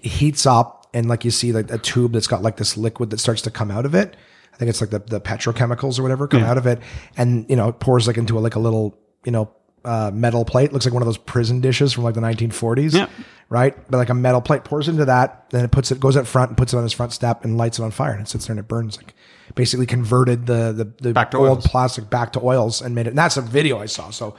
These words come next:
Speaker 2: Another thing
Speaker 1: I don't
Speaker 2: some,
Speaker 1: know.
Speaker 2: some communities have,
Speaker 1: He'll probably
Speaker 2: um,
Speaker 1: get murdered if, if they're like,
Speaker 2: Yeah.
Speaker 1: "Hey, we can't have people fucking recycling the fuel."
Speaker 2: Well, another thing communities have,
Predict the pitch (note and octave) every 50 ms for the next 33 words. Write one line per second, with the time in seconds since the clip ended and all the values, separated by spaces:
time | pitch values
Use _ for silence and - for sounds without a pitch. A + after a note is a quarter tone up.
0 | - D3 C#3 D3+ E3 F#3+ F3 D#3+ B2 B2+ C3 C3 A#2 A2+ A#2 A2 G#2+ A2 G#2 -
1 | - B2+ A#2 A2 G#2 G2 F#2+ - - A#2+ A2+ G#2 G2+ G2+ F#2+ - A2 G2 F#2+ F#2+
2 | F#2 - - - D3+ B2 A#2 C#3+ C#3 C#3 B2+ C3 A2+ A2 A2+ A2+ A2+ A2 A2 G#2+
3 | G#2+ A2 A2+ - - - A#2 G#2+ - A2+ A#2 A2+ E3 G3 F3+ D3 D#3+ D#3+ - A3
4 | F#3 F3 F3 E3 C#3+ - E3 D3 C3+ C#3+ B2+ - C#3+ C#3 C3+ C3+ B2 B2 B2 B2
5 | A#2+ - - B2 A#2 A2+ A#2+ A#2 A2+ A2+ G2+ - - B2 A#2+ C3 C#3 - - C#3
6 | C3 B2+ C#3+ E3 E3+ F3+ E3+ B2 G#2+ - - C3+ A#2 G#2 G#2 G2+ - A2+ G#2 G2+
7 | G2 G2 F#2+